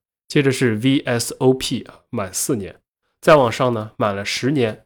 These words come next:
才是X O等级。所以这个时间，也就是桶藏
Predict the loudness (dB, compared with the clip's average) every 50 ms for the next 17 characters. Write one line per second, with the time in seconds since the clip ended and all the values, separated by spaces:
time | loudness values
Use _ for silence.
0 | _ _ -8 -6 -6 -4 -4 -4 -6 -8 -8 -10 _ -8 -6 -6 -6 -6 -8 -8
1 | -8 -8 -8 -8 -10 -12 -12 -14 -16 -18 -20 _ _ _ _ _ _ _ -6 -4
2 | -2 0 0 -2 -2 -4 -4 -6 -8 -4 -2 -2 -2 0 -2 -2 2 2 2 2
3 | 2 -2 -8 _ _ _ -8 -6 -4 -4 -6 -6 -6 -6 -4 -4 -4 -4 -4 -4
4 | -6 -8 -8 -8 -8 -6 -4 -2 -2 -2 -2